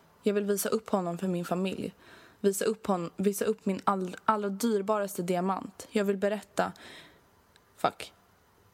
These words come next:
Jag vill träffa hans familj och vänner. Jag vill prata med honom, ligga i hans säng på övervåningen i hans hus och prata. Bara prata hela natten. Ligga tyst, tyst och bara låta honom vira i mitt hår, lätt runt hans finger.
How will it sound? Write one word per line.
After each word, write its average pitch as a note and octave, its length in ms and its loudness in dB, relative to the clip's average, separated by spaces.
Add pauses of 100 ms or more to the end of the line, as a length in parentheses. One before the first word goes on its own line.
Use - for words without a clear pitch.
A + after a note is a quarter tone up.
(140)
Jag G#3 100 6
vill G#3+ 160 0
träffa G#3+ 340 0
hans F3+ 240 -2
familj F#3 360 2
och F#3+ 80 -4
vänner. F3 320 -2 (540)
Jag G3+ 120 4
vill G#3+ 120 2
prata A3 400 0
med G#3 100 0
honom, F#3+ 360 -4 (100)
ligga G#3 280 2
i F#3+ 40 0
hans F3+ 260 0
säng F#3+ 220 0
på F#3 80 -2
övervåningen F#3+ 580 0
i E3+ 40 0
hans E3+ 260 -2
hus F3+ 220 0
och E3+ 80 -4
prata. - 480 0 (340)
Bara G3 140 4
prata F#3 320 0
hela E3 320 0
natten. F3 460 -8 (540)
Ligga G3+ 260 2
tyst, - 540 -2 (260)
tyst - 400 0
och F#3+ 120 0
bara F#3+ 200 2
låta F#3 200 -2
honom F3+ 200 0
vira F#3+ 320 0
i F3+ 40 -2
mitt F3 200 -6
hår, F3 300 -2
lätt G3 320 -4
runt F3 140 -2
hans F3+ 200 -4
finger. G3+ 400 -4